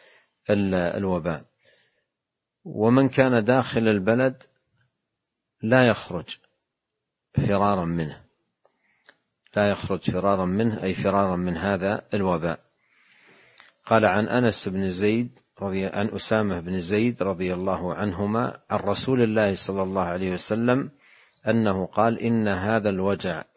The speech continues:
أو السقم رجز عذب به بعض الأمم قبلكم." <clears throat> بعض الأمم قبلكم. وجاء في بعض الأحاديث: "أرسل على بني إسرائيل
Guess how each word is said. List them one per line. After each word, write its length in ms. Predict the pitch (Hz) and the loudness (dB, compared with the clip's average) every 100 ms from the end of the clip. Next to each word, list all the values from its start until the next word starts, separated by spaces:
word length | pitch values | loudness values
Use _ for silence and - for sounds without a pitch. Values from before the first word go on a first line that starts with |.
| - _ | -20 _
أو 280 | 95 95 95 | -4 -2 0
السقم 800 | 90 87 - - 107 - 92 95 - _ _ _ _ _ _ - | -2 -4 -8 -4 -4 -4 -6 -8 -10 _ _ _ _ _ _ -2
رجز 380 | 113 123 107 120 131 135 - - | 0 0 -2 0 0 -2 -8 -8
عذب 680 | 104 123 117 113 101 101 95 | 0 0 2 -2 0 0 0
به 420 | 113 113 131 - _ _ _ _ | 0 0 -2 -4 _ _ _ _
بعض 260 | 120 107 104 | 0 2 0
الأمم 460 | 101 - 104 87 | -2 -2 -2 -4
قبلكم." 600 | 82 90 82 78 76 73 - - 87 123 98 | -4 -6 -4 -10 -12 -14 -14 0 2 2 -2
<clears throat> 460 | - _ _ _ 107 | -12 _ _ _ -6
بعض 200 | 90 92 | -4 -4
الأمم 460 | 98 104 110 120 | -4 -2 0 -2
قبلكم. 600 | - 104 87 80 - 71 - _ _ - - - _ _ _ _ _ _ _ | -4 -6 -4 -8 -12 -18 -20 _ _ -20 -20 -20 _ _ _ _ _ _ _
وجاء 280 | 110 113 117 | -2 2 2
في 180 | - 104 | 2 -2
بعض 240 | 101 92 | -2 -2
الأحاديث: 720 | 95 - - 101 101 117 - | -6 -10 -4 -4 -2 -4 -4
"أرسل 400 | 139 117 - 110 | -4 -4 -4 -4
على 280 | 104 107 107 | -2 0 0
بني 300 | 113 117 101 | 0 0 0
إسرائيل 540 | 87 - 87 69 73 | -2 -4 -4 -4 -10